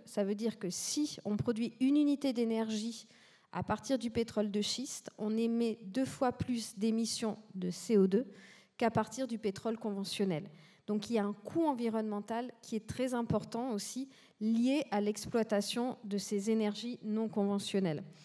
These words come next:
Je peux vous montrer également les chiffres pour le gaz de schiste aux États-Unis. Donc aujourd'hui, euh,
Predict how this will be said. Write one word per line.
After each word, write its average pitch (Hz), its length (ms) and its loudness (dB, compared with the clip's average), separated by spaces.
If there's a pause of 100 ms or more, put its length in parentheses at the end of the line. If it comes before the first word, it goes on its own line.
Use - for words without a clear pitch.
(320)
Je - 120 -6
peux - 80 4
vous 233 160 2
montrer 247 320 2
également 226 340 2
les 226 140 2
chiffres 208 600 -4 (600)
pour 247 200 -8
le 214 140 -4
gaz 214 320 -4
de 240 140 0
schiste - 440 -4
aux 240 60 4
États-Unis. 214 720 2
Donc 220 240 -2
aujourd'hui, 240 640 0
euh, 190 220 2